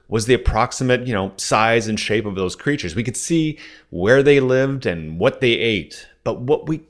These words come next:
couldn't tell from their bones or other physical evidence that we found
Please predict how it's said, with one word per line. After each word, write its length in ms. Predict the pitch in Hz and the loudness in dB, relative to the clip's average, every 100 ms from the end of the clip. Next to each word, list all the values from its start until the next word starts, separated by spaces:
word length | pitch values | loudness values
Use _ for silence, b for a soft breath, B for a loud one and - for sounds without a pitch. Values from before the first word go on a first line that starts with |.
| - | -14
couldn't 360 | - 185 190 | 2 2 2
tell 240 | - 147 143 | 0 2 2
from 200 | 135 113 | 0 0
their 160 | 117 | 0
bones 720 | 110 107 104 113 156 175 - _ _ - | 2 0 0 -2 -6 -10 -14 _ _ -8
or 200 | 107 107 | -6 -4
other 220 | 127 139 | -2 -2
physical 540 | - 117 127 - 98 | -2 -2 -2 -2 0
evidence 540 | 101 113 139 165 - _ - | 0 0 -2 -8 -12 _ -8
that 120 | 85 | -6
we 120 | 98 | -6
found 480 | - 101 107 160 | -4 -4 -4 -8